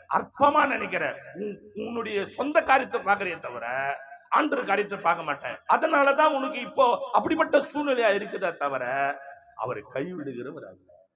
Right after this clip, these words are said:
ஆண்டவர் என்றென்றைக்குமே உன்னை கைவிட்டுருவாருன்னு மாத்திரம் நினைக்காத.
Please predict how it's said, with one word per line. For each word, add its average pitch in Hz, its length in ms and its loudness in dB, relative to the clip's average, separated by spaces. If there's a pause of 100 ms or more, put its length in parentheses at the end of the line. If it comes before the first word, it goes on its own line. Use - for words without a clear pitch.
(2500)
ஆண்டவர் 151 600 -2
என்றென்றைக்குமே 147 1160 -12
உன்னை 135 320 -12
கைவிட்டுருவாருன்னு 135 960 -10
மாத்திரம் 120 480 -12
நினைக்காத. 110 440 -12